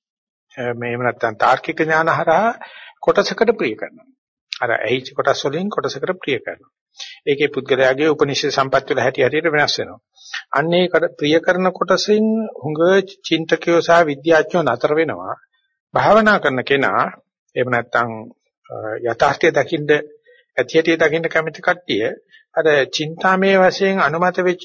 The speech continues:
කොටසෙන් ටිකක් ක්‍රියාවත් කරනවා. ක්‍රියාවත් කරලා ඒ හරහා ප්‍රත්‍යක්ෂ ඥානයක් ලබා ගන්න බලාපොරොත්තු වෙනවා.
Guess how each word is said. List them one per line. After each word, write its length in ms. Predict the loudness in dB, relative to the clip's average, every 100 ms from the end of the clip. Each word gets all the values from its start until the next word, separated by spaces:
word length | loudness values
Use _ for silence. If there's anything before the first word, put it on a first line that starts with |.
| -2
කොටසෙන් 520 | 2 2 2 2 0
ටිකක් 340 | 0 -4 -2 0 0 -2
ක්‍රියාවත් 500 | -4 0 2 2 -2
කරනවා. 260 | -10 -16 _ _ _ _ _ -2
ක්‍රියාවත් 400 | 4 4 4 0
කරලා 360 | -2 0 0 -2 -16 -20 -6
ඒ 200 | 0 2
හරහා 500 | 4 2 4 4 2 0 _ _ _ _ _ _ _ _ _ -14 -12
ප්‍රත්‍යක්ෂ 460 | -6 -6 -2 -2 -2
ඥානයක් 400 | -2 0 -2 -2
ලබා 220 | 0 2
ගන්න 200 | 2 0
බලාපොරොත්තු 520 | 2 2 2 -2 -2 -2
වෙනවා. 340 | 0 -2